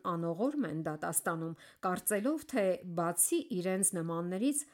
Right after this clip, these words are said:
ոչ ոք չի կարող փրկվել։ Հոգևոր անկումը, որ տեղի ունեցավ Անգլիայում Ուեսլիի օրերից անմիջապես առաջ,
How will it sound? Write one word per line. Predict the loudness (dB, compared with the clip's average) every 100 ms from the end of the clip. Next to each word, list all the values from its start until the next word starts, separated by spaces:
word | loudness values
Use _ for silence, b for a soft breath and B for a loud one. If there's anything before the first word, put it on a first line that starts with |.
| b b -4
ոչ | -2 -2
ոք | -4 -8 -6
չի | -4 -4
կարող | -6 -6 -8 -8
փրկվել։ | -8 -10 -10 -10 -10 -12 _ _ _ _ _ _ _ -6
Հոգևոր | -4 -2 0 0
անկումը, | -2 -2 2 2 0 b b _
որ | -2 -2
տեղի | 0 -2 0 -2
ունեցավ | 0 -2 -2 -2 -2
Անգլիայում | -4 -2 0 0 0 -2 -4 -4
Ուեսլիի | 0 4 2 2 -2
օրերից | -2 -2 -2 -2 -4
անմիջապես | -6 -4 -4 -6 -6 -2 0
առաջ, | 0 0 -2